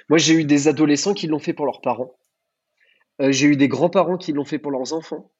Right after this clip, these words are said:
La seule chose qu'on va demander, c'est que ce soit des personnes qui aient le sourire, qui soient avenantes, euh, et qui aient envie de le faire. Voilà.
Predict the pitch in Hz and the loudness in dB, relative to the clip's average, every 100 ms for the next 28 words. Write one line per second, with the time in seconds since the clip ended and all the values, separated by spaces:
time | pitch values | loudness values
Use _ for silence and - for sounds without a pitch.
0 | _ _ _ _ _ _ _ 135 156 220 | _ _ _ _ _ _ _ 0 0 2
1 | 208 233 - 170 156 160 160 170 196 151 | 0 -2 -2 0 2 2 0 0 -2 -6
2 | - 131 180 131 127 - 170 175 - 123 | -8 -6 -4 -4 -4 -6 -6 -6 -6 -8
3 | - 127 117 160 190 190 190 - 127 117 | -6 -6 0 2 4 0 -4 -10 -8 -10
4 | 113 175 196 196 196 - _ - - _ | -2 2 2 0 -4 -8 _ -20 -20 _
5 | 131 131 160 - 160 175 160 160 151 131 | -2 0 0 2 0 0 -2 -4 -6 -6
6 | 123 - - _ _ _ _ _ - 117 | -8 -8 -18 _ _ _ _ _ -10 -8
7 | 104 | -8